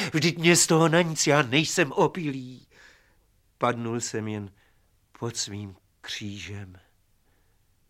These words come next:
Poznal jsem už tolik věcí. Vždyť já byl i na té velké vojně.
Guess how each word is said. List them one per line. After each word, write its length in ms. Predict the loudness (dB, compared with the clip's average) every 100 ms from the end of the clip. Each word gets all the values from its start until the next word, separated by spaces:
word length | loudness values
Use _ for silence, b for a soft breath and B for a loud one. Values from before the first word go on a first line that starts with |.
| _ _ -12
Poznal 380 | -8 -6 -6 -6
jsem 260 | -8 -8 -10
už 200 | -12 -16
tolik 500 | -10 -8 -8 -12 -14
věcí. 760 | -10 -10 -10 -14 -14 -18 -20 _ _ _ _ _ _ _ _ _ _ _ _ _
Vždyť 300 | -16 -14 -8
já 200 | -4 -2
byl 220 | -2 -6 -8
i 120 | -10
na 140 | -12
té 280 | -10 -8 -8
velké 560 | -8 -8 -10 -10 -10 -10
vojně. 580 | -10 -10 -10 -14 -20